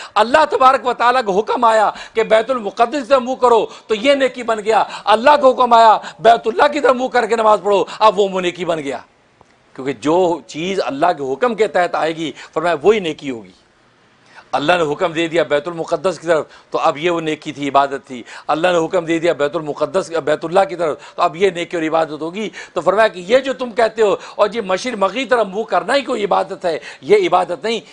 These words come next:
इबादत असल में अल्लाह तबारक व तआला के हुक्म को मानना है, हुक्म को मानना है।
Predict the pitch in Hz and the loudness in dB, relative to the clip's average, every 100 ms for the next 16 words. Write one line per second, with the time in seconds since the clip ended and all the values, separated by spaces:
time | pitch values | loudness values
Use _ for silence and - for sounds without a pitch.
0 | - 156 165 185 349 170 170 190 160 160 | -8 -2 0 0 -6 -8 -6 -4 -4 -2
1 | 180 165 156 175 156 139 151 175 165 131 | -2 -2 -2 -2 -4 -4 -2 -2 -4 -4
2 | 185 214 165 147 117 104 92 - _ _ | 0 0 0 -6 -8 -10 -20 -20 _ _
3 | _ _ _ _ - - _ _ _ _ | _ _ _ _ -20 -20 _ _ _ _
4 | _ _ _ _ - - 160 208 185 175 | _ _ _ _ -6 0 2 0 0 0
5 | 160 160 165 123 | 0 0 -2 -2